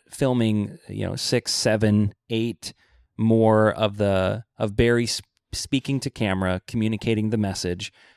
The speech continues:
um, which we have in, in times past done domestically.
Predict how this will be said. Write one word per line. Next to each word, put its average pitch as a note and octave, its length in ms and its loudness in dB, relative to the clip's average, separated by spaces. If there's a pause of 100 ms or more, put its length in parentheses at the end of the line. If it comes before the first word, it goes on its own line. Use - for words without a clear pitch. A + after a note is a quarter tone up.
(180)
um, F2+ 460 -2 (100)
which A#2 280 0
we C#3+ 120 4
have B2+ 260 4
in, B2+ 140 -2
in A#2 100 -4
times A#2 300 -2
past F#2+ 260 0
done G#2 300 0
domestically. A#2 720 0